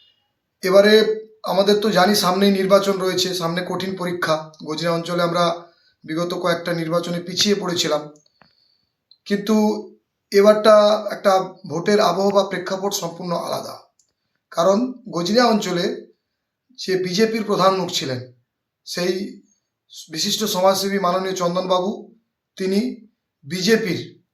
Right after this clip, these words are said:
এই যে কর্মকাণ্ডে বীতশ্রদ্ধ হয়ে আমাদের মামাটি মানুষের নেত্রী মমতা বন্দ্যোপাধ্যায়ের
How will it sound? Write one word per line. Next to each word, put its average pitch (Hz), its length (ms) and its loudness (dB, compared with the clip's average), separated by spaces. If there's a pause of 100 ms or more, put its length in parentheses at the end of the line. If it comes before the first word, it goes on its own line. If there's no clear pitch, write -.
(440)
এই 175 180 -4
যে 196 100 -2
কর্মকাণ্ডে 196 600 0
বীতশ্রদ্ধ 185 600 -4
হয়ে 139 220 -2 (400)
আমাদের 170 260 -4
মামাটি 175 380 -2
মানুষের 175 360 -8
নেত্রী 175 260 -10
মমতা 165 380 -6
বন্দ্যোপাধ্যায়ের 165 680 -4